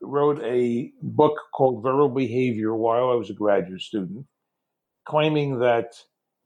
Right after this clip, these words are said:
um, language could be reduced to conditioned responses. And, um, Skinner at that time was probably the major psychologist in the country. I believed him.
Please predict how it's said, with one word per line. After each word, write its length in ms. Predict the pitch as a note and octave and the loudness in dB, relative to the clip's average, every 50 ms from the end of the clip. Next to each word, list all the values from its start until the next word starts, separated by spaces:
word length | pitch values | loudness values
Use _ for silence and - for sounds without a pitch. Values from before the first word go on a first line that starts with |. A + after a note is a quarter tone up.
| _ - | _ -4
um, 480 | C#3+ C3 B2 B2 A#2+ A#2 A2+ G#2+ G#2+ - _ _ _ - | 0 2 2 2 2 -2 -6 -12 -14 -16 _ _ _ -4
language 580 | B2 C#3+ D#3 D#3 D#3+ D#3+ D3 D3 D3+ C#3 - - | 0 2 2 2 2 0 0 -2 -2 -4 -4 -6
could 160 | - C3+ B2 | -8 -4 0
be 120 | C3 C3+ B2+ | 0 0 2
reduced 580 | B2 B2 A#2+ A2 C3 B2+ B2+ A#2+ - - - _ - | 0 -2 -2 -2 0 0 0 -2 -4 -10 -16 _ -4
to 180 | C#3 C3 B2 | -2 -2 0
conditioned 480 | A2 - A#2+ G#2+ G#2 G2+ - - - A2+ | 0 -2 -4 -2 -4 -6 -6 -8 -8 -6
responses. 840 | B2 B2 B2 - - D#3 D3 D3 C#3+ - - G2 - - - - - _ _ _ _ _ _ _ _ _ _ _ _ _ _ _ - - | -6 -6 -4 -2 0 2 2 2 -2 -2 -6 -8 -8 -8 -12 -16 -20 _ _ _ _ _ _ _ _ _ _ _ _ _ _ _ -6 -2
And, 540 | C3+ C3+ C3 C3 C3 C3 C3 B2+ A#2+ - - _ _ _ | 0 0 2 2 0 0 -2 -4 -6 -10 -14 _ _ _
um, 520 | - G#2+ A2+ A#2 A2+ A2 A2 A2 A2+ A#2 _ _ _ _ | 0 2 2 2 2 -2 -4 -8 -12 -14 _ _ _ _
Skinner 480 | - - - - F#3 F3 F3 D#3+ D3+ C3+ | -20 -20 -10 -6 -2 0 0 0 0 0
at 120 | B2+ A#2+ | 0 0
that 220 | C#3 C3+ C#3 C#3 - | 0 0 0 -2 -4
time 360 | - C#3 C3+ B2+ B2+ C3 C3 | -2 0 2 2 0 0 -2
was 240 | B2+ A#2+ A#2 G2+ - | -2 -2 -2 -2 -4
probably 400 | _ - D#3+ C#3+ B2+ B2+ B2+ B2+ | _ 4 4 4 4 4 0 0
the 100 | G#2+ A#2 | 0 -2
major 460 | A2+ A2+ B2 C3 C#3 C3 G#2 A2+ A2+ | 0 2 2 4 4 2 2 -2 -4
psychologist 760 | - - B2+ A#2 - - B2+ B2+ A#2+ A#2+ A2+ F#2+ G2+ - - | -2 0 -2 -2 0 -2 0 2 2 2 0 -2 -10 -14 -8
in 40 | A2+ | -6
the 100 | A2 - | -6 -4
country. 540 | - B2 A#2 A2 - - G#2 G2+ E3+ F#3 - _ _ _ _ _ _ _ _ _ _ _ _ - | -4 -6 -6 -6 -6 -6 -6 -4 -6 -8 -12 _ _ _ _ _ _ _ _ _ _ _ _ -2
I 120 | D3 C#3+ | 0 0
believed 460 | C#3+ B2+ C3+ C3+ C3 C#3+ C3+ C3 G#2 G2 | 0 0 0 0 2 2 0 0 -2 -4
him. 280 | A2 G#2 G2+ B2 C#3 | -6 -6 -6 -8 -12